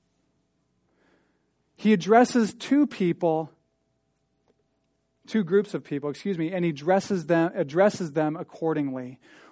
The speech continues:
One group of people, he speaks such sweet words of comfort.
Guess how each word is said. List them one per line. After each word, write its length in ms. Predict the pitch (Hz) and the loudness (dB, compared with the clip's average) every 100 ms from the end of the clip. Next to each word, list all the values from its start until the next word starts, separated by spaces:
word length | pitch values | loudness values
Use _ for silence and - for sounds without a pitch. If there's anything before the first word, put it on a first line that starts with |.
| _ | _
One 400 | 175 165 294 311 | -10 4 8 8
group 160 | 262 262 | 6 4
of 140 | 240 | 2
people, 260 | 247 233 214 | 2 2 4
he 140 | 180 | 2
speaks 580 | 208 - 214 180 - - | 0 0 -2 -2 -8 -4
such 560 | 254 247 247 - - - _ _ _ _ | 0 0 -2 -8 -14 -16 _ _ _ _
sweet 720 | - - 185 202 185 180 - - _ _ _ _ | -20 -12 -2 0 0 -4 -10 -10 _ _ _ _
words 640 | 147 165 156 143 127 - - _ - | -2 0 0 -2 -8 -20 -20 _ -20
of 160 | - | -20
comfort. 640 | - 143 123 117 113 - | -10 -8 -8 -14 -20 -20